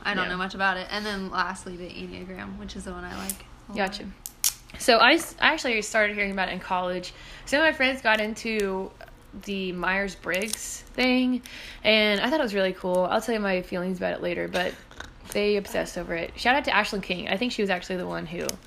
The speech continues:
Speaker 2: like, introduced me to Myers-Briggs and stuff. Okay, so now, I think you guys might have mentioned this, but really quick, what, which one is your favorite personality test?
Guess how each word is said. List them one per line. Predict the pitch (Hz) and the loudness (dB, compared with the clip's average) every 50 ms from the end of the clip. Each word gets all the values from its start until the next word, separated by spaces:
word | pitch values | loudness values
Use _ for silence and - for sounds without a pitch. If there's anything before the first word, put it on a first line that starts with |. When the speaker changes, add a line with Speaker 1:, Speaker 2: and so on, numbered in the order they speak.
| - - - - - - - | -14 -14 -14 -14 -16 -8 -2
Speaker 2:
like, | - - 175 - - | 0 0 0 0 -2
introduced | - 175 180 180 180 180 - - | -4 -6 -4 -4 -6 -6 -6 -6
me | 185 180 185 190 | -6 -6 -6 -6
to | - - 208 190 170 170 | -6 -4 -4 -4 -4 -4
Myers-Briggs | 170 165 170 170 170 165 - - 175 160 - 202 | -4 -4 -4 -4 -4 -6 -8 -8 -10 -8 -8 -8
and | 202 - | -10 -10
stuff. | 196 - - - 185 - - - - - - - - - - - - - - - | -8 -6 -8 -8 -8 -12 -14 -14 -14 -14 -16 -18 -18 -18 -18 -18 -18 -12 -2 4
Okay, | - 277 320 294 220 | 6 8 8 8 6
so | 208 - - 269 254 247 240 | 6 4 4 4 4 4 4
now, | 240 262 311 339 359 349 311 277 262 262 277 285 294 320 330 | 2 2 4 4 6 6 6 6 6 6 6 4 4 2 0
I | 320 294 285 - - 269 | 0 -4 -6 -4 -4 0
think | - 480 539 | 0 2 2
you | 508 480 466 | 2 2 2
guys | 415 302 | 2 4
might | 294 311 | 4 4
have | 311 240 | 4 4
mentioned | 202 190 202 196 - 226 | 2 0 0 0 2 0
this, | 220 226 | 0 0
but | 226 220 | 0 0
really | 220 262 294 311 | 2 2 2 2
quick, | - 294 269 262 | 4 4 2 4
what, | - 254 285 - - | 4 0 0 0 2
which | - 320 - | 0 0 2
one | 349 349 | 2 2
is | 349 285 | 2 2
your | 254 214 | 0 -2
favorite | 190 - - 180 180 170 175 170 - | -2 0 0 0 0 0 -2 -4 -4
personality | - 180 175 - - 180 165 175 180 - 190 | -4 -6 -6 -6 -8 -8 -8 -8 -8 -8 -10
test? | 180 - - - - - - - | -12 -12 -12 -14 -14 -14 -16 -20